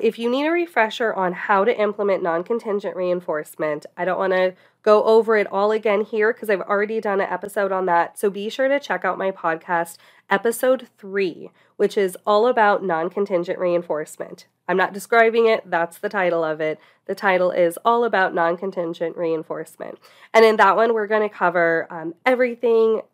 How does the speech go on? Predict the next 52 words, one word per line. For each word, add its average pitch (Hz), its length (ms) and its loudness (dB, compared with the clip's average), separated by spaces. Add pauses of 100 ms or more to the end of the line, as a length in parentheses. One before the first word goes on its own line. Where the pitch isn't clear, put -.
(100)
that 175 340 0
has 262 340 -4
to 226 100 -14
do 233 160 -6
with 226 160 -2
non-contingent 208 760 -2
reinforcement, 175 960 -2
including 180 560 -6
why 165 200 -2
that's 190 220 -10
a 185 60 -8
horrible 156 360 -4
name, 240 400 0 (340)
um, 208 300 6
and 233 160 2
most 190 280 0
importantly, 175 640 -2
implementation. 170 1000 -6
So 175 160 -4
how 180 220 -2
are 180 80 0
you 180 180 -10
going 160 280 -4
to 175 160 -6
implement 175 520 -8
this 160 320 -8 (320)
with 185 180 -4
your 160 120 -4
client, 196 600 -2
pick - 300 -10
the 196 60 -12
schedule 175 540 0
and 160 160 -2
the 160 60 -14
timings 175 560 -4
and 170 100 -2
all 160 220 -4
of 151 120 -6
that. 143 260 -8 (240)
So 196 280 2
be 214 280 -4
sure 254 200 0
to 269 120 -2
check 208 260 -6
that 190 160 -2
out 160 240 0
if 185 180 -6
you 196 120 -6
do 180 240 -4
need 170 180 -2
a 160 60 -2
refresher, 156 720 -10